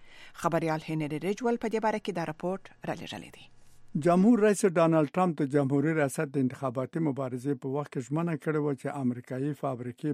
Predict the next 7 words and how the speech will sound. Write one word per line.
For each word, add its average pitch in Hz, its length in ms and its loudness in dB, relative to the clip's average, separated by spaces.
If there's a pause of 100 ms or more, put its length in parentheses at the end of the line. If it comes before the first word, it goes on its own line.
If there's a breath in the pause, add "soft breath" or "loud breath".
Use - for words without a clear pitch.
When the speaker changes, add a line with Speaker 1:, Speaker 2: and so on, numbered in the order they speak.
Speaker 2:
به 123 80 -4
ژغوري. 127 420 -2 (460 loud breath)
وای 147 340 4 (300)
ارزانه 156 680 2 (100)
خارجي 131 640 -2
وارداتو 127 680 -2
ورځنه 147 480 -2